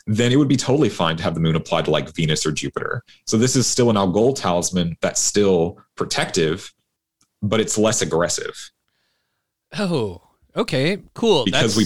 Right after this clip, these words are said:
Speaker 1: pulled
Speaker 2: that's
Speaker 1: in
Speaker 2: a
Speaker 1: this Venus Jupiter energy. So yeah, like, I don't think it's wrong for, to, like, to elect for fixed stars, um, with the moon applying to a planet that's not of the nature of the star.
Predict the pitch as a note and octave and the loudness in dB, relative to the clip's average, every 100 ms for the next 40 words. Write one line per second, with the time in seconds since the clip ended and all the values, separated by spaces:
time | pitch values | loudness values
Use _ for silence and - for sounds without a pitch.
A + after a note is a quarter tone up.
0 | - A2+ G2+ G#2+ G2+ F2+ F#2 G2 F#2+ F2+ | 2 0 2 2 2 0 0 0 2 0
1 | - C3 G#2+ F2+ E2+ F#2 G2+ - - D#3 | 2 0 2 0 0 -4 -6 -10 -4 2
2 | E3 A2 - - - A#2+ A#2 - C#3 G3 | 2 2 -4 -10 -2 0 0 -2 0 2
3 | C#3+ B2 G2 - F#2 G2+ A2+ G2 E2 F2 | 0 0 0 0 2 4 4 2 0 -4
4 | - _ _ _ - - G#2+ G2 F2+ E2 | -10 _ _ _ -10 0 4 4 4 0
5 | D#2+ B2 G2+ F#2 F2+ E2 - - G#2 F#2 | 0 2 2 2 0 -2 -10 -2 0 0
6 | F#2 - F2 - - - F2+ F#2+ G#2 G#2+ | -2 -6 -6 -4 -4 0 2 4 2 0
7 | - - _ _ _ - F2+ E2+ D2+ D#2+ | -2 -4 _ _ _ -4 0 2 0 -2
8 | F#2 F#2+ F#2 F#2+ F#2 F#2 F2+ F2 F2+ D#2+ | -2 2 2 2 0 0 0 0 0 0
9 | - F2+ F2 - - E2+ F2+ G#2+ A#2+ B2 | -2 0 -2 -2 -2 0 0 0 0 0
10 | C3+ B2 C3 - C#3 D3 | -2 -2 -2 0 0 0